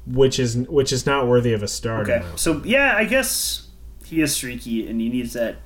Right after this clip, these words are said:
Speaker 2: but he has that big, he has that upside. So we're talking way too much about Sammy Watkins. Um,
Speaker 1: Yeah, okay.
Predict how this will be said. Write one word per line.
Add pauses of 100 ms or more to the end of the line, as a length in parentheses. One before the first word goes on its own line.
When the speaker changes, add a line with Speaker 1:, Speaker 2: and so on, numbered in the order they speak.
Speaker 2:
but
he
has
that
big, (100)
he
has
that
upside.
So
we're
talking
way
too
much
about
Sammy
Watkins. (840)
Um,
Speaker 1:
Yeah, (180)
okay.